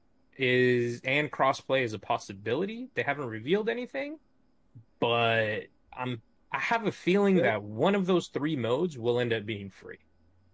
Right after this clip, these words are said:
Speaker 1: Uh, which one? I, I, I don't know. I don't know. Is it gonna be the old school Conquest Breakthrough that we're used to, that hundred twenty-eight player? Maybe we'll get that free and you have to pay for the other two.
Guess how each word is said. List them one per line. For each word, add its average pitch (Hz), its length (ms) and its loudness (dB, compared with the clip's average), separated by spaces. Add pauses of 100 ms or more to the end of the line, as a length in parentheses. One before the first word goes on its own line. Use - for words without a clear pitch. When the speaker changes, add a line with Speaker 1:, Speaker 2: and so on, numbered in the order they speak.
(760)
Speaker 1:
Uh, 95 400 -10
which 123 320 -2
one? 196 280 2 (640)
I, 110 180 -4
I, 101 500 0
I - 20 0
don't 101 100 0
know. 92 120 -6 (400)
I 98 60 -6
don't 98 100 -10
know. 98 120 -20
Is 117 140 2
it 120 60 2
gonna 120 160 0
be 113 260 2
the 104 240 -2
old 110 260 4
school 113 520 0
Conquest 107 720 -4
Breakthrough 113 500 -2
that 104 160 -2
we're 104 120 -4
used 107 320 -6
to, 170 160 0
that 104 240 -2
hundred 117 220 -4
twenty-eight 110 420 -4
player? 131 360 0 (360)
Maybe 117 200 2
we'll 110 140 4
get 104 200 -2
that 101 180 -2
free 113 260 -2
and 104 80 -2
you 104 60 -4
have 104 120 -4
to 110 60 -12
pay 107 220 -4
for 104 140 -10
the 95 120 -6
other 123 180 -4
two. 208 360 -8